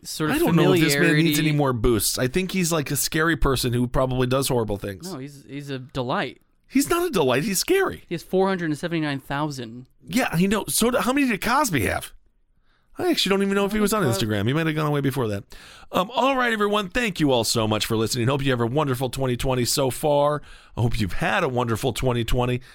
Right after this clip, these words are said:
Speaker 2: and I hope you have a wonderful twenty twenty. And we will be here the entire year letting you know our thoughts on, uh, the two thousand twenty election. It's going to get exciting.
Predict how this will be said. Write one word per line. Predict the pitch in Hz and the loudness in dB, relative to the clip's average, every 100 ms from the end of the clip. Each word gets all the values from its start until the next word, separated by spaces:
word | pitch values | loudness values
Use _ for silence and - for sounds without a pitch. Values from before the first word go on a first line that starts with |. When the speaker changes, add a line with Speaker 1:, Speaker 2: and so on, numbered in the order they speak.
| - - | -12 -2
Speaker 2:
and | 113 | 0
I | |
hope | 113 117 - | 2 0 0
you | 104 | 0
have | 98 139 113 87 - - - - | 2 0 0 -2 -8 -20 -20 -10
a | - 95 | -2 0
wonderful | 87 85 80 85 80 | 0 0 -2 -4 -6
twenty | - - 87 | -6 -4 -4
twenty. | 82 104 104 | -2 -4 -2
And | 101 98 | 0 0
we | |
will | 147 120 | 0 0
be | 98 156 | 0 0
here | 131 127 113 | 0 0 0
the | 107 | 0
entire | 98 95 160 165 156 | -2 -2 -2 -2 -2
year | 139 143 135 143 - - - | -2 -4 -4 -8 -18 -20 -4
letting | - 277 220 | -2 -2 0
you | 175 | 0
know | 190 196 185 | 0 0 0
our | 165 | 0
thoughts | 131 - 135 67 - - - - _ | 0 0 0 0 -4 -8 -14 -20 _
on, | - 95 87 82 78 | -2 0 2 0 0
uh, | 76 76 76 78 80 | -4 -4 -8 -10 -12
the | - | -6
two | - 170 | -2 0
thousand | 160 147 117 123 | 2 0 0 -2
twenty | - 117 107 | -2 0 0
election. | 95 104 - 104 98 | 2 0 0 -4 -4
It's | 104 - | -4 -6
going | - 117 135 131 | -2 0 0 0
to | 127 | 0
get | 110 113 | 0 0
exciting. | 110 - - 110 113 110 104 | -2 -2 0 2 2 0 -2